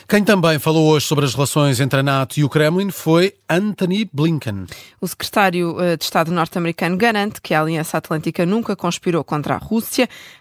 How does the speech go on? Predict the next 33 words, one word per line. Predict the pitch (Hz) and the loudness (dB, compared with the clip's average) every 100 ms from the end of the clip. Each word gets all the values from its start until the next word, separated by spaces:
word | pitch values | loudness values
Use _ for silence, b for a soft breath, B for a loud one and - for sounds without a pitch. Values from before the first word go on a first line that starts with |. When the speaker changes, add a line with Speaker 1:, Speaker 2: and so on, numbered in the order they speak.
| - | -6
Speaker 2:
Em | |
declarações | - 196 180 - 190 180 170 160 | -2 0 0 0 2 2 2 -2
no | 185 | -4
Fórum | 175 185 170 165 160 151 | -2 0 0 0 -2 -4
Económico | 180 208 190 170 - | -4 0 0 0 -2
Mundial, | 202 202 254 147 | -2 2 2 2
na | 240 | 0
Arábia | 202 156 151 | 0 0 -2
Saudita, | - 135 175 - 185 | -6 -4 -6 -2 -4
e | |
citadas | - 175 160 143 | -4 -4 -2 -2
pelo | - 165 | -6 -8
Komsomolskaya | - 214 190 202 175 165 - 147 143 | -2 -2 -2 -2 -2 -4 -4 -4 -2
Pravda, | 160 151 180 170 B B B B - | 0 0 0 -4 B B B B 0
Blinken | 220 262 - 262 | 2 4 2 0
sublinha | 247 - 214 214 214 208 | 0 -2 -2 0 0 0
que | 170 - | -2 0
a | 185 | 0
nato | 175 165 - | 2 -2 -2
é | 165 | 0
uma | 165 170 160 160 240 | 2 2 2 2 2
organização | 262 247 233 190 185 196 | 2 2 0 -2 -2 -2
de | 175 | 0
natureza | 185 180 175 165 160 | -2 -2 -2 -2 -4
defensiva | - - 233 - 226 226 208 226 B B B - | -4 -2 -2 -2 -2 0 2 0 B B B -4
e | 214 | 0
não | 190 165 160 | 2 2 0
de | 175 180 | -2 0
ataque. | 170 143 87 _ - | 0 0 -2 _ -10
Eh, | - 160 | -4 -4
portanto, | - - 196 160 - B B B | -6 -4 -2 -2 -6 B B B
nunca | 247 254 | 4 6
houve, | 233 185 214 277 | 4 4 2 0